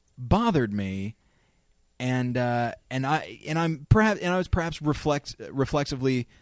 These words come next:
defensive, so much so that in the following episode,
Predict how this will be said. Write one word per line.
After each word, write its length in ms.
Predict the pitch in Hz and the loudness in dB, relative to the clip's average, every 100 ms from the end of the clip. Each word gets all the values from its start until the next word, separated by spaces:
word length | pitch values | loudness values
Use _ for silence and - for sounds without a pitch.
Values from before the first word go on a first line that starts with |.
| _ | _
defensive, 600 | 131 113 165 160 123 110 | -6 0 0 2 0 0
so 100 | 123 | 2
much 220 | 131 131 - | 2 2 0
so 120 | 123 | 0
that 200 | 117 117 _ _ | 0 -6 _ _
in 80 | 120 | -4
the 60 | 117 | -2
following 440 | 160 147 139 120 | -2 0 -2 -2
episode, 540 | 113 - - 113 110 | -4 -4 -2 -2 -2